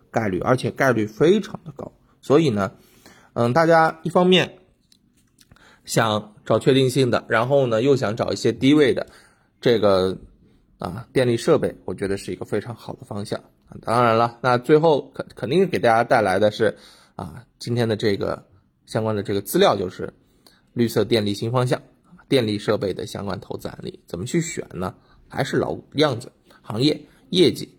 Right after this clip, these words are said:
以及资金去选。啊，这个是老三样了，是不是？那么在除此之外呢，我们还跟大家提醒一下，其实我们会发现说，近期一些强势的，特别绿电板块里面的一些品种，它其实有很明显的三段性，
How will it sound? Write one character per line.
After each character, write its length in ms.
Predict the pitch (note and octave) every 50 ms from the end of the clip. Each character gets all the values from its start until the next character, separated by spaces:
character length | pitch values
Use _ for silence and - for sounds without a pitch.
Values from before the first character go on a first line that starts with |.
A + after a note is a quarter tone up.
| _
以 100 | - G#2 G2+
及 340 | B2 G2 G#2 - - - _ _
资 160 | - - C3
金 220 | B2 C3 C#3 C3
去 160 | C3 - - A2+
选。 180 | - - - - _ _ _ _ - - - _ - - - _ _
啊， 260 | - - - - - - -
这 180 | - B3 A#3+ G3+
个 80 | C3+ A#2
是 580 | A2+ - B2+ A2+ A2 G#2 G2+ G2 F#2+ F#2+ - - -
老 140 | - E2+ F2
三 160 | - D#3 F3+
样 240 | G#3+ A#3 A3 D#3+ A#2+
了， 80 | A#2 -
是 140 | - - B2
不 80 | A2+
是？ 180 | A2+ B2 A#2 F#2+ - - _ - - - _ _
那 100 | F#3 F#3+
么 80 | G#3
在 180 | G3+ B3+ A#3+ A3
除 200 | - - A#3+ B3+
此 120 | B3 -
之 140 | C3 D#3 F#3+
外 280 | G#3+ A3+ A3+ F3+ C#3+ C3
呢， 260 | A#2 G#2 F#2+ F#2+ F#2
我 120 | - -
们 160 | E2+ F#2 A#2 C#3+
还 400 | D#3 C#3+ G#2 G2+ G#2+ A2+ B2+ C#3
跟 240 | C#3 - - C3 C3
大 80 | C3+
家 180 | C3 C#3 C#3 C#3
提 160 | - B2+ A2+
醒 160 | - G#2 F#2
一 80 | - -
下， 180 | - - - - -
其 100 | - E3
实 80 | E3+
我 80 | D#3 A#2
们 140 | G#2 A2+ C3
会 120 | - C#3+
发 180 | C3+ D#3 D3+ D#3
现 140 | D#3 C#3
说， 140 | C3+ D3 C#3
近 260 | C#3+ - - G3+ E3
期 220 | D3+ - - E3 E3+
一 60 | E3+
些 260 | E3 F3+ D#3+ E3 E3 - - - _ _
强 260 | - - - - C#3+
势 140 | E3 - F3
的， 80 | B2 -
特 100 | - E3
别 120 | D#3+ D#3
绿 220 | F#3 A3+ C4 A3
电 400 | - - - A3 G3+ C#3 - - - _ _ _ _ _
板 180 | - E2+ D2+
块 160 | - - B2+
里 100 | A2 G#2
面 140 | G2 G#2+ A2
的 80 | A2 A2
一 40 | G#2+
些 120 | - A2+
品 220 | A2 - A2+ G#2+
种， 120 | G2+ - -
它 140 | - - -
其 220 | - - - C#3+
实 220 | C#3 C#3+ C3+ C3+ C3+ - - - _
有 100 | - D3+
很 200 | D#3 - - F#2+
明 180 | - F#2+ G#2 C3
显 200 | - - F#2 -
的 80 | -
三 260 | - - - F3+ F#3+ G3+
段 200 | - - G#2+ A#2
性， 180 | - G#2+ -